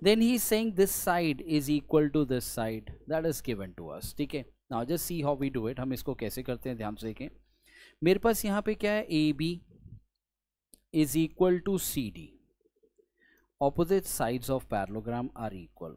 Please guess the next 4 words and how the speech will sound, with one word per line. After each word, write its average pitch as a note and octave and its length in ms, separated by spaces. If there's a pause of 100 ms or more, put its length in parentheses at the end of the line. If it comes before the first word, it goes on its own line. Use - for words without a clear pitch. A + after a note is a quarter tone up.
Opposite A#2 720 (680)
sides - 1120 (1300)
of A2 400 (140)
parallelogram A2+ 840